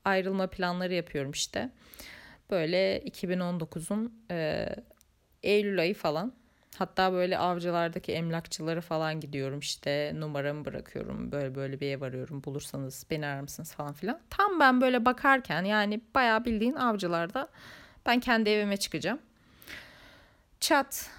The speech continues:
Gününü bile unutmuyorum o günün. Yirmi dört Eylül günü olması lazım. O gün deprem oldu İstanbul'da. O beş şiddetindeki deprem. Uf,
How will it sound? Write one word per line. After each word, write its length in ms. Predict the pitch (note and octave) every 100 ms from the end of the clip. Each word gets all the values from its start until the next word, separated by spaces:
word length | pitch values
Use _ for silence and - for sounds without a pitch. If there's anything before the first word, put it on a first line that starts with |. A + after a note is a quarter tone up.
| -
Gününü 360 | A#3 A#3+ B3+ C4
bile 160 | A3 A3+
unutmuyorum 580 | A3+ A3+ G3+ F3+ E3+
o 80 | F3
günün. 300 | E3+ F#3 A3+
Yirmi 380 | F#3+ G#3 G#3 A3
dört 200 | A3+ A#3
Eylül 380 | - F#3+ F3+ F3
günü 160 | E3 D3+
olması 360 | C#3+ C#3+ -
lazım. 380 | D3+ D3+ G#3+ B3 _ _ _ - -
O 140 | B3+
gün 180 | A#3+ B3+
deprem 340 | G#3 - F3+ C#3+
oldu 280 | C3+ - F3
İstanbul'da. 720 | E3 - D3+ C#3 C3+ - D3+ - - _ -
O 200 | D#3 D3+
beş 140 | F3
şiddetindeki 800 | - - D3 D#3 - D3+ D3 D#3
deprem. 420 | C3+ - - F#3+ A3 _ _ _ _ _ _ _ - - - _ _
Uf, 460 | G3 - - -